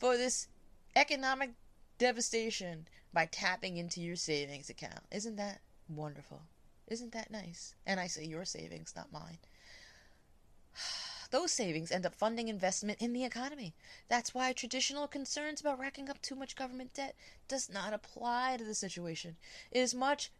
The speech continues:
safer for the country, for a country to fund its deficits domestically than from abo-, abroad. <laughs> Ah, we're gonna bail our country out again. All right, so he goes over some charts regarding the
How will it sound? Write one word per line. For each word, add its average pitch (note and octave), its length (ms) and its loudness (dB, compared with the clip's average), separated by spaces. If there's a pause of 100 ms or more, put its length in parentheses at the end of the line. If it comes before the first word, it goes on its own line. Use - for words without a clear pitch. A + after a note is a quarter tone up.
(120)
safer - 760 0
for A#3+ 200 -2
the A3 80 2
country, A3 600 0
for A#3+ 180 -4
a A3+ 100 -2
country A3 280 -2
to G3+ 80 -4
fund B3 340 0
its A#3+ 160 -4
deficits A#3 440 -2
domestically F4+ 880 -4
than F4 180 -10
from D#4 200 -4
abo-, D4 420 -4
abroad. C#4 500 -4 (560)
<laughs> - 80 -2 (580)
Ah, A#3 560 10
we're G#3+ 160 2
gonna G3+ 180 0
bail F#3 300 4
our F3+ 80 4
country E3+ 420 -2
out E3 180 4
again. D3 420 -2 (680)
All F#3+ 120 2
right, F3 180 0
so G#3+ 80 2
he A#3+ 120 2
goes B3 240 2
over A3+ 160 2
some G3+ 180 0
charts F#3+ 640 2 (1400)
regarding E3+ 800 0
the D#3+ 540 -4